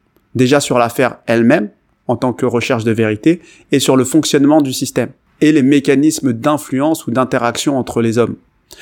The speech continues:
Donc, pour moi, ça ne peut être que bénéfique, finalement, de parler de cette affaire,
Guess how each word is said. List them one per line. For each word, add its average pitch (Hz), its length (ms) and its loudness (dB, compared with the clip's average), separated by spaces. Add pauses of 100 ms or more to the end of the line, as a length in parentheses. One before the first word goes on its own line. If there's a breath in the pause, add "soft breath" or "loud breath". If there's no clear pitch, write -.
(280 loud breath)
Donc, 185 340 2
pour 143 140 0
moi, 175 120 4
ça 143 140 0
ne 123 100 4
peut 123 240 -4
être - 240 -4
que 135 100 -2
bénéfique, 139 600 -2
finalement, 127 360 0
de 120 100 0
parler 113 300 0
de 110 180 -4
cette - 280 -6
affaire, 135 400 0